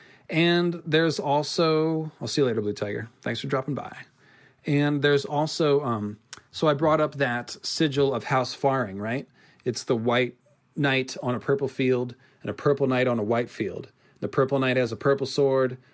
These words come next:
The white knight has a white sword. And where the sword tips ch-, uh, cross over the middle, they change. So the white sword becomes purple. The purple sword becomes white. That makes me wonder, it's show-, i-, is that meant to show us a sword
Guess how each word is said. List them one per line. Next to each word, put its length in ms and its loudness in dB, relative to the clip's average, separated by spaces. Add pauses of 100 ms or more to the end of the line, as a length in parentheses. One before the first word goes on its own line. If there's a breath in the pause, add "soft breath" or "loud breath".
(120 soft breath)
The 60 -6
white 200 2
knight 180 0
has 160 -2
a 60 -2
white 260 2
sword. 420 -8 (260 soft breath)
And 100 -2
where 120 4
the 80 -4
sword 400 2
tips 500 -4 (500 soft breath)
ch-, 220 -8 (180)
uh, 180 0
cross 380 2
over 140 2
the 80 -2
middle, 260 2
they 140 0
change. 480 -2
So 120 -2
the 100 0
white 260 2
sword 320 0
becomes 400 -2
purple. 560 0 (240 loud breath)
The 60 -20
purple 240 2
sword 200 0
becomes 360 -4
white. 400 -4 (420 soft breath)
That 140 2
makes 220 0
me 100 0
wonder, 640 0 (760 soft breath)
it's 200 -4
show-, 220 2
i-, 40 -6
is 420 -2
that 200 2
meant 180 0
to 80 -4
show 240 2
us 140 -2
a 60 -2
sword 600 0